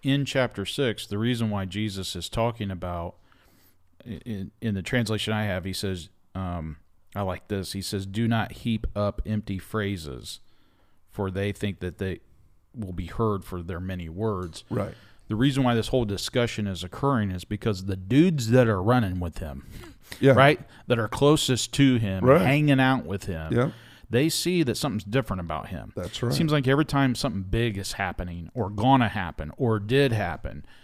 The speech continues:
Speaker 1: uh, he kinda goes off by himself.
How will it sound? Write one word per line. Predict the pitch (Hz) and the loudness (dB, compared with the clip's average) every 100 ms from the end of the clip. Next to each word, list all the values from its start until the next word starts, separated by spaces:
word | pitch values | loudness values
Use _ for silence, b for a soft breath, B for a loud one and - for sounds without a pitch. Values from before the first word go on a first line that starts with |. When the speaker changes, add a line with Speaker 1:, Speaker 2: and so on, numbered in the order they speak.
| b b b - | b b b -12
Speaker 1:
uh, | 98 92 76 | -8 -8 -10
he | - - 143 170 | -16 -8 -6 -4
kinda | - 233 | -2 -4
goes | 156 131 135 | 0 0 2
off | 127 127 | 2 2
by | 117 110 | 2 2
himself. | 104 - 127 98 - - | 2 -2 -4 -6 -10 -20